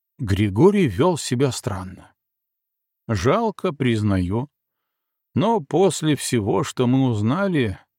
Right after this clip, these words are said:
подставляться вот так глупо будет как минимум стыдно.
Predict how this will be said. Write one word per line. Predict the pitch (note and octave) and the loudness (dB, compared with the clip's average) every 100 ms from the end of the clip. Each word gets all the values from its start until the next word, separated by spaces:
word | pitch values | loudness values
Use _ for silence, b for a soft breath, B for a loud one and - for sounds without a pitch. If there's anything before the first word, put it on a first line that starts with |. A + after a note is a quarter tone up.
| _ | _
подставляться | A#2+ G2 - G#2 G2 D#3+ C#3+ - B2 | -4 -4 -2 -2 0 -2 -2 -2 0
вот | G#2 A2+ - | 0 -2 0
так | B2+ D3+ A#2+ A#2 | 2 2 0 -6
глупо | G#2 G2+ A#2+ D3+ C3 G#2 - | -2 0 0 0 0 -2 -4
будет | G#2+ A2+ A2+ C#3+ | -2 0 2 -2
как | - A#2 - | -2 -2 0
минимум | G2+ G2 G2+ A2+ B2 - | 0 2 2 2 0 -4
стыдно. | - B2+ G2 F#2 F2+ | -6 -2 0 -2 -4